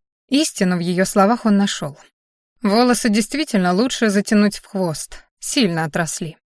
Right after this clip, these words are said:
Но собрание оказалось так же скучно, как и всегда.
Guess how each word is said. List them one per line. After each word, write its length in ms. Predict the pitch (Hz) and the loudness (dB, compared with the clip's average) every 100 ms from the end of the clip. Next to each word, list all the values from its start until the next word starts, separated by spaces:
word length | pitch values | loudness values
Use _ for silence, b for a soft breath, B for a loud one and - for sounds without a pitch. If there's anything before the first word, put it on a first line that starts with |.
| _ _ _ _ _ - | _ _ _ _ _ -2
Но 120 | 208 | 0
собрание 640 | - 233 302 311 254 233 | 4 4 4 6 6 6
оказалось 540 | 220 226 254 247 208 | 4 2 4 4 2
так 260 | - 240 202 | 2 2 2
же 100 | 180 | 0
скучно, 600 | - - 269 - 208 190 | -4 -6 -6 -2 -2 0
как 200 | - 196 | 0 -2
и 40 | 202 | -2
всегда. 480 | - 165 156 147 | -4 -6 -6 -8